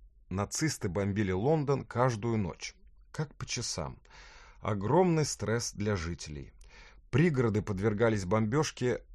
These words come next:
спорадически, возможно, раз в неделю. Меньше стресса, но значительно меньше и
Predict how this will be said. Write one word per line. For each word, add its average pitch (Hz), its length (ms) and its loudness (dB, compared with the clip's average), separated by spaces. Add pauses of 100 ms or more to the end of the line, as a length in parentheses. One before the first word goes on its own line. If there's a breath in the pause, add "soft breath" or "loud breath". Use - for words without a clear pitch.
спорадически, 123 1080 -6 (280)
возможно, 139 720 -2
раз - 260 -4
в - 40 -6
неделю. 78 460 -4 (640 loud breath)
Меньше 104 520 2
стресса, 151 680 -2
но 117 380 0 (100)
значительно 98 880 -4
меньше 127 580 -2
и - 240 -4